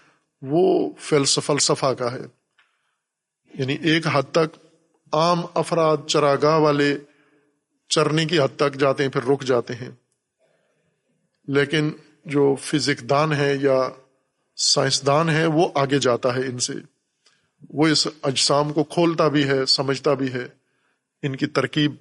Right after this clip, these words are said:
بتاتا بھی ہے، پڑھتا بھی ہے، پڑھاتا بھی ہے۔ لیکن ایک جگہ پر جا کر یہ سائنسدان رک جاتا ہے، کہاں؟ جہاں پر آخری دانہ، آخری ذرہ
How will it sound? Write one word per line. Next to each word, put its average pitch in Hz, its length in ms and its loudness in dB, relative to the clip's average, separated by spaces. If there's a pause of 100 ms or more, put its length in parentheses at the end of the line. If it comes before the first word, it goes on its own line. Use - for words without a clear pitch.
(920)
بتاتا 135 500 0
بھی 135 180 0
ہے، 131 100 0
پڑھتا 139 340 -2
بھی 131 160 0
ہے، 131 100 0
پڑھاتا 127 440 -2
بھی 127 160 -2
ہے۔ 120 100 -14 (880)
لیکن 190 280 0
ایک 233 140 0
جگہ 240 240 0
پر 240 180 -2
جا 220 180 0
کر 226 240 -4
یہ 220 60 -2
سائنسدان 170 540 0
رک 202 180 0
جاتا 139 380 2
ہے، 131 100 0
کہاں؟ 185 400 0
جہاں 147 320 0
پر 156 220 2 (680)
آخری 214 540 -2
دانہ، 160 580 2 (100)
آخری 170 420 -2
ذرہ 147 520 2